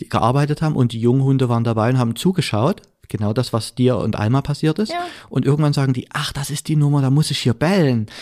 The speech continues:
Speaker 1: Und dann musstest
Speaker 2: Oh.
Speaker 1: du dem Hund das gar nicht aktiv beibringen,
Speaker 2: Positiv,
Speaker 1: sondern sind
Speaker 2: mhm.
Speaker 1: wir wieder vom Wollen. Der hat das selber gewollt,
Speaker 2: Mhm.
Speaker 1: das selber getan, weil er es von dem großen Hund gesehen hat und hat gesehen, „Aha, da gab's Bestätigung.“ Und schon hat man einen Hund, der bellt, ohne dass wir da viel Druck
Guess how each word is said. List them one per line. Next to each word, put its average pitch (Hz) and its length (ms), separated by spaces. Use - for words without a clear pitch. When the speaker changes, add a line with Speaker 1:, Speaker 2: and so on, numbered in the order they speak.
Speaker 1:
Und 123 160
dann 120 80
musstest 156 400
Speaker 2:
Oh. - 20
Speaker 1:
du 143 120
dem 123 80
Hund 135 160
das - 160
gar 120 160
nicht 139 120
aktiv - 440
beibringen, 135 460
Speaker 2:
Positiv, 202 600
Speaker 1:
sondern 180 160
sind 139 120
Speaker 2:
mhm. 139 60
Speaker 1:
wir 131 120
wieder 135 180
vom 120 260
Wollen. 147 340
Der 110 140
hat 117 140
das - 160
selber 139 300
gewollt, 139 500
Speaker 2:
Mhm. 180 400
Speaker 1:
das - 220
selber 113 260
getan, 156 420
weil 120 120
er - 20
es 104 80
von 110 160
dem 104 140
großen 110 400
Hund 113 200
gesehen 127 380
hat 156 140
und 113 80
hat - 160
gesehen, - 320
„Aha, 110 240
da 98 140
gab's - 280
Bestätigung.“ 151 720
Und 95 100
schon 95 220
hat 117 160
man 127 140
einen 117 80
Hund, 120 200
der 101 100
bellt, 143 380
ohne 120 160
dass 117 200
wir 117 60
da 107 120
viel 107 220
Druck - 400